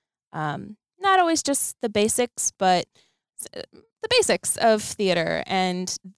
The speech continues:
seeing the aha moment. Like when they get, "Oh," that's probably one of my favorite things to witness, um, doing it for the kids. So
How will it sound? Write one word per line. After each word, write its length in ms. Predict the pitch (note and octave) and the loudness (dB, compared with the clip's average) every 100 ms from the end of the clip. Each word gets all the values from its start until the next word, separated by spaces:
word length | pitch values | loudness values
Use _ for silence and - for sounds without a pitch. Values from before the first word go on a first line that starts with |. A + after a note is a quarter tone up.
| - | -6
seeing 460 | - A#3 A#3 A3+ | -2 -2 0 0
the 140 | G3+ - | -2 -2
aha 400 | E3 F3 - E3 | 2 2 2 2
moment. 540 | D#3 A#2 - - - - _ _ | 2 -4 -6 -10 -10 -12 _ _
Like 140 | E3+ F#3+ | -12 -6
when 80 | |
they 100 | F#3+ F#3 | -4 -2
get, 200 | F3+ - _ | -2 -4 _
"Oh," 1200 | F#3+ G#3 A#3+ C#4+ D4+ D#4 D4+ C4 A#3+ G#3+ F#3 E3 - - _ _ _ | -6 -2 0 2 2 2 2 4 4 2 0 -4 -8 -18 _ _ _
that's 260 | F#3+ F#3 - | 2 2 2
probably 380 | F3+ F#3 F3 | 2 2 0
one 160 | E3 E3 | 2 2
of 40 | |
my 120 | E3 E3 | 0 -2
favorite 680 | - - - F3+ F3 E3+ - | -6 -10 0 2 2 0 -4
things 280 | C#3 C3+ - | -8 -6 -4
to 100 | B2+ | -4
witness, 560 | B2 - - - - - _ _ - | -4 -8 -8 -6 -6 -8 _ _ -12
um, 240 | - - | -12 -10
doing 220 | - D#3+ | -6 -2
it 100 | D#3 | -2
for 180 | - D#3 | -2 -2
the 80 | - | -2
kids. 540 | - - G3+ - - - | -4 -8 -6 -4 -4 -6
So 240 | - - | -6 -6